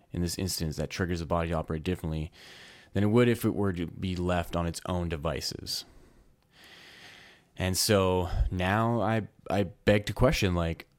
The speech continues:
are the diseases that we're getting due to this cytokine response? And that if we keep that at bay through these t-, breathing techniques,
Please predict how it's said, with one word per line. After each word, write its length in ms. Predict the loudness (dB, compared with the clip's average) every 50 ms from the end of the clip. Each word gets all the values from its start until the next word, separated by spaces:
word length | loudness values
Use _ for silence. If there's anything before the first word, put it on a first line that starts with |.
| _ _ _ _ _ _ _ _ _ _ _ _ _ _ _ 0
are 680 | 2 2 4 4 4 4 4 2 2 0 -2 -4 -6 -8 -8
the 160 | -2 -2 0
diseases 800 | 0 0 -2 0 0 -2 -2 0 0 0 -2 0 -2 -4 -6 -6 -4
that 160 | -2 -2 0
we're 120 | 0 -2 -2
getting 600 | -2 -2 -2 0 0 -2 -2 -2 -2 -4 -6 -8 _ -12 -12 -12 -4 0
due 300 | 2 4 4 4 2 0
to 720 | 0 0 2 4 4 4 4 2 2 2 2 0 0 -2 -4 -10 -16 -20 -20 -20 _ _ _ _ _ _ _ _ _ _ _ _ -20 _ _ _ _ _ _ _ _ _ _ _ _ _ _ -8 0
this 300 | 2 2 4 4 2 0
cytokine 1200 | 0 0 0 2 2 2 4 4 2 2 0 0 -2 0 0 2 2 2 2 2 2 0 0 -2 -6 -10 -20 -20 _ -6
response? 880 | -2 0 0 0 0 0 0 0 0 -2 -6 -8 -8 -8 -8 -8 -10 _ _ _ _ _ _ _ _ _ _ _ _ -2
And 260 | -2 0 0 0 0
that 520 | 0 0 0 0 -2 -2 -2 -4 -4 -4 -6 _ _ _ _ _ _ -4
if 200 | -4 -4 -4 -4
we 320 | -4 -2 2 2 2 2 0
keep 320 | -2 -6 -6 -6 -4 0
that 180 | 0 2 2 2
at 260 | 0 -2 -4 -6 -2
bay 420 | 0 2 2 2 0 0 -2 -4
through 280 | -6 -4 -2 0 0 2
these 220 | 2 0 -2 -2
t-, 160 | -4 -6 -8 -8 -4 -2
breathing 320 | 2 2 4 4 2 0
techniques, 720 | 0 -2 -4 -4 -6 -6 -4 -4 -6 -6 -8 -8 -8 -10